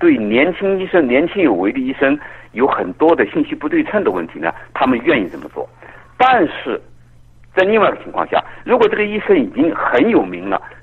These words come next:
他这个方法呢已经证明是很有效了，在这种情况下，那么他的那个 temptation，就是他的那个动机去再继续做这个事情的，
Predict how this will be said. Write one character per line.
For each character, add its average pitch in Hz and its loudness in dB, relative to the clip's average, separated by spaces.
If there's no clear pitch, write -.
他 202 0
这 208 -6
个 147 0
方 180 0
法 95 -2
呢 90 -8
已 87 -20
经 131 -4
证 196 4
明 104 -4
是 - -14
很 113 -4
有 120 -2
效 131 2
了， - -10
在 208 4
这 294 2
种 147 -2
情 180 -14
况 - -6
下， 69 0
那 120 0
么 110 2
他 127 0
的 104 -2
那 107 -4
个 98 -4
temptation， 107 -4
就 98 -10
是 95 -8
他 131 0
的 110 -2
那 95 -4
个 87 0
动 175 4
机 120 -12
去 - -14
再 214 4
继 143 -12
续 107 -16
做 107 -2
这 98 -8
个 - -10
事 - -16
情 73 -18
的， 76 -10